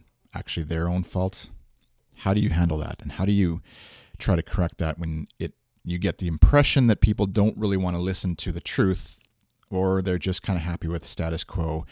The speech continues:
and kinda like the devil you know is better than the devil you don't know mentality, maybe? I don't know. It, uh, it's, it's a confusing mess sometimes, and, uh,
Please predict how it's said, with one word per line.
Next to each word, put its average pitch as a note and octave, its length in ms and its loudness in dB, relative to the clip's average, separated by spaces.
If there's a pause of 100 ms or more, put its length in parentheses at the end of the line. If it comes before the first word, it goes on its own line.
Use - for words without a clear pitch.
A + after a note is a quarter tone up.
(440)
and E2+ 200 -6
kinda E2+ 260 -2
like D#2+ 180 -6
the D#2+ 80 -10
devil E2 280 -4
you D#2 140 -6
know D#2 280 -6
is D#2+ 180 -6
better D#2+ 200 -8
than D#2+ 140 -8
the D#2 100 -6
devil D#2 240 -8
you D2+ 100 -8
don't D2+ 220 -8
know D2 300 -8 (640)
mentality, D2+ 580 -4
maybe? F2 320 -2
I F2 140 -6
don't D#2+ 140 -4
know. D#2 180 -8 (640)
It, - 280 -8
uh, D#2 320 -4 (160)
it's, - 220 -6 (100)
it's G#2 160 -4
a - 40 -6
confusing F2 480 -2
mess E2+ 180 -2
sometimes, D#2+ 540 -4
and, D2+ 300 -6
uh, D2 200 -6